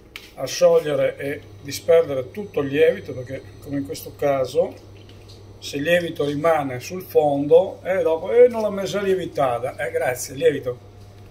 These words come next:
era sul fondo. Eh, arrivederci.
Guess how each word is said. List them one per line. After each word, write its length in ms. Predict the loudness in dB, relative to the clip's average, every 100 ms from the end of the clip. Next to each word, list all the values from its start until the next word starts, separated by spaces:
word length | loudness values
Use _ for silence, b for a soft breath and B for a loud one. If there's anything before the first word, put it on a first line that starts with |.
| -14
era 280 | -6 -6 -6 -12 -18
sul 200 | -18 -16
fondo. 440 | -4 -4 -4 -8 -14 -18 -20 -20 -20 -18
Eh, 120 | -18 -18 -20 B B B -20 -8
arrivederci. 760 | -4 0 0 -2 -8 -12 -12